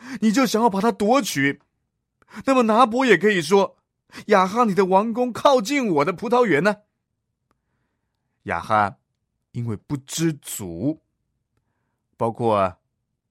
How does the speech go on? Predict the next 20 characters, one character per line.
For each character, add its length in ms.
他 140
的 380
太 160
太 380
耶 120
喜 220
别， 380
就 120
用 220
了 160
恶 260
人 300
做 260
假 300
见 260
证， 360
陷 460
害 280
拿 280
伯， 440